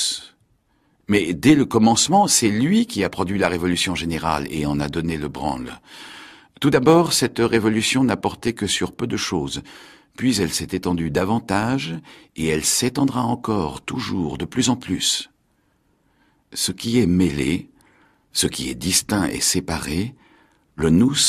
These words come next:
en a toujours eu connaissance complète. Il a tout ordonné comme il devait être. Tout ce qui a été est maintenant et sera plus tard. Et aussi cette révolution même qui entraîne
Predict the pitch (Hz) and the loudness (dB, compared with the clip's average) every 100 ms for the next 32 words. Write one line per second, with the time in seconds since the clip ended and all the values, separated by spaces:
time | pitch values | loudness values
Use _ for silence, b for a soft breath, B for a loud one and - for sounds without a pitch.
0 | - - 80 76 135 127 135 127 117 - | 0 0 0 2 0 0 0 2 4 2
1 | 117 113 - 104 98 87 71 - - - | 0 0 0 -2 -2 -4 -4 -8 -18 -18
2 | b b b b b b b 180 196 196 | b b b b b b b 2 2 2
3 | - 208 160 139 110 110 101 104 101 101 | -2 0 2 2 2 2 2 0 0 0
4 | 95 87 80 71 71 - 60 57 - - | 2 0 -2 -4 -6 -8 -12 -10 -12 -12
5 | - 170 - - - - 95 - 67 - | -8 -2 -2 -2 -6 -6 -6 -4 -4 -4
6 | 80 - 80 95 139 b b b b - | -12 -6 -2 -2 -4 b b b b 2
7 | 107 135 120 - 92 92 95 107 - 78 | 4 4 2 -2 -2 0 -2 -4 -4 2
8 | - 113 87 95 - 90 - 71 60 55 | 4 4 0 -4 -4 -10 -6 -4 -4 -8
9 | - B B B B B B B 98 101 | -14 B B B B B B B 0 2
10 | 104 - 151 147 92 82 73 110 123 123 | 2 0 0 0 -2 -4 -2 0 2 2
11 | 113 - 95 67 110 131 90 71 73 73 | 2 0 2 2 2 4 2 0 -2 -4
12 | - 95 98 90 | -2 0 0 0